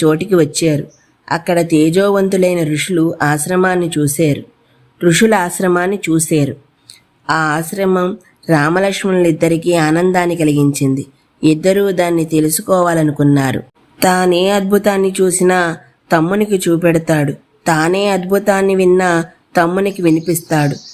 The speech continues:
తానేమి అడగదలుచుకునినా తమ్మునితో కలిసి అడుగుతాడు. అందుకు వాల్మీకి మహర్షి కలిసి అంటూ ఉంటారు. విశ్వామిత్ర మహర్షిని అడిగారు, "వి-, నీటిని పగ-, నీటిని పగలగొట్టుకొని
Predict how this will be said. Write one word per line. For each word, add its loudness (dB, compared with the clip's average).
తానేమి 0
అడగదలుచుకునినా 0
తమ్మునితో 0
కలిసి 0
అడుగుతాడు. 0
అందుకు 0
వాల్మీకి -2
మహర్షి -2
కలిసి 0
అంటూ 2
ఉంటారు. 0
విశ్వామిత్ర 0
మహర్షిని 0
అడిగారు, -2
"వి-, 2
నీటిని 2
పగ-, -4
నీటిని 2
పగలగొట్టుకొని 0